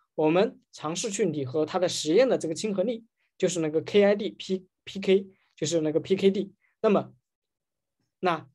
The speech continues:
就有这么一个拟合的曲线，实验测定的一个亲和力和预测的一个亲和力之间的一个相关性。那它的数据来自于晶体结构，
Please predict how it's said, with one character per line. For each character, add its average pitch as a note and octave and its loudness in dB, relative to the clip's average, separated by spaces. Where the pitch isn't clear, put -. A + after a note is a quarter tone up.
就 F#3 8
有 D#3+ 2
这 E3 -2
么 D#3 2
一 D3+ 2
个 E3+ 2
拟 D#3 0
合 C#3 -4
的 E3+ 2
曲 E3+ -8
线， A3 -2
实 - 0
验 C#4+ 6
测 C#4+ 0
定 B3 0
的 E3+ 2
一 D#3+ 0
个 E3+ 0
亲 F3 -4
和 D#3 -4
力 E3 -4
和 D#3 2
预 D4 4
测 A#3+ 2
的 E3 2
一 D#3 0
个 E3 0
亲 E3 -4
和 D#3+ -4
力 D#3 -2
之 D#3+ -8
间 G3+ 2
的 G3 2
一 D3+ 0
个 D#3 0
相 G3+ -2
关 A3+ 0
性。 A3+ -8
那 F3+ -2
它 B3 -4
的 B3+ 2
数 A#3+ -4
据 F3+ -4
来 C#3+ -6
自 D#3 -4
于 D#3 0
晶 F#3+ -2
体 F#3 -4
结 C#3+ -6
构， E3 -6